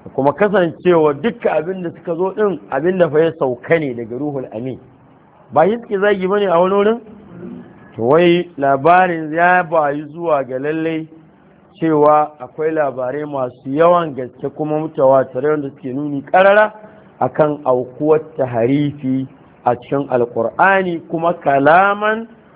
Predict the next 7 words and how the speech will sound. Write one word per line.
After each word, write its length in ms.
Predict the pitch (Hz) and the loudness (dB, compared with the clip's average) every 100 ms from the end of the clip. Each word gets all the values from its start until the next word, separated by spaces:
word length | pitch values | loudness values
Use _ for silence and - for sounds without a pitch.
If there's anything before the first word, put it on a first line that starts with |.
| - | -14
wa 120 | 107 110 | -8 0
maddatan 600 | 147 175 156 190 190 180 | 2 2 -2 -12 -12 -8
wa 120 | 190 196 | -4 -4
i'raban. 460 | 147 139 127 101 - - - - - - 110 | -4 -6 -6 -8 -18 -20 -20 -20 -20 -20 -4
Zancen 500 | 147 143 139 196 180 | -2 -2 0 2 2
yadda 280 | 170 151 139 | 0 0 0
yake 360 | 143 139 - | 0 -2 -10